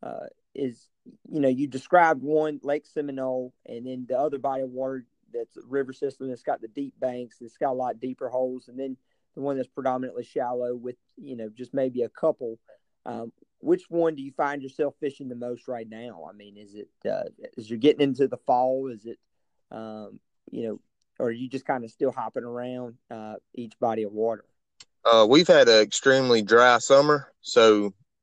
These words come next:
Speaker 2: uh, Apalachicola River, which is below Lake Seminole, it's
Speaker 1: Right.
Speaker 2: been extremely shallow. I mean, we,
Speaker 1: Yeah.
Speaker 2: uh,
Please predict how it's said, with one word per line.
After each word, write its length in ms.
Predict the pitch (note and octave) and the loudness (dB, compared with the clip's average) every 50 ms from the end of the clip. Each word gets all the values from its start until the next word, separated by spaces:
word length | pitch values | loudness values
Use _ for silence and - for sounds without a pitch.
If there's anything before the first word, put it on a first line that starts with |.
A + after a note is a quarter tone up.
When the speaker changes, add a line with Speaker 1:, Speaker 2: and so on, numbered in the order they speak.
| _ _ _ | _ _ _
Speaker 2:
uh, 160 | - A2 G#2 | 2 4 4
Apalachicola 680 | G2+ - B2+ B2 - B2 A#2 - - - B2+ A#2 A2 G#2 | 6 4 4 6 6 4 4 4 4 6 6 6 6 6
River, 300 | A2 A#2 A2+ G#2 G#2 G2+ | 6 4 4 4 4 2
which 240 | G2 G2+ G#2 - - | 2 2 0 0 0
is 200 | G#2+ G2 F#2+ F#2 | 0 0 0 -4
below 640 | _ - G#2 G2+ G2+ G#2+ A2 A2 G#2 G#2 G2+ G2 - _ | _ 2 2 4 6 8 8 8 8 6 4 0 -2 _
Lake 240 | G#2+ G#2 G#2 - - | 4 4 4 4 2
Seminole, 500 | - - A2+ G#2+ G#2 F#2+ F#2 F#2 F#2+ _ _ - - - _ _ _ | 2 2 2 2 2 0 0 -2 -2 _ _ -20 -20 -20 _ _ _
it's 200 | - A2+ A#2+ G#2+ | 0 2 2 2
Speaker 1:
Right. 60 | - | 4
Speaker 2:
been 240 | - A#2 A#2 A2+ G#2+ | 4 4 4 6 2
extremely 680 | G2+ - - - - - B2 A#2 A#2 A#2 A2+ G#2+ G2+ | 0 -2 0 -4 0 4 6 6 6 6 2 0 0
shallow. 560 | F#2 - - A2+ A2 G#2+ G#2 G2 F#2+ F#2 F#2+ F#2+ _ G2 | -2 2 4 6 6 8 6 6 6 4 2 0 _ -6
I 60 | - | -4
mean, 340 | G#2 G2+ G2 F#2+ F#2 F#2 F#2 F2 F#2 | -2 -2 -2 -2 -4 -8 -12 _ _
we, 260 | G2 G2+ G#2+ A2 A2 | 0 2 2 6 6
Speaker 1:
Yeah. 60 | G#2+ | 6
Speaker 2:
uh, 220 | G2 G2 G2 F#2 | 8 8 6 4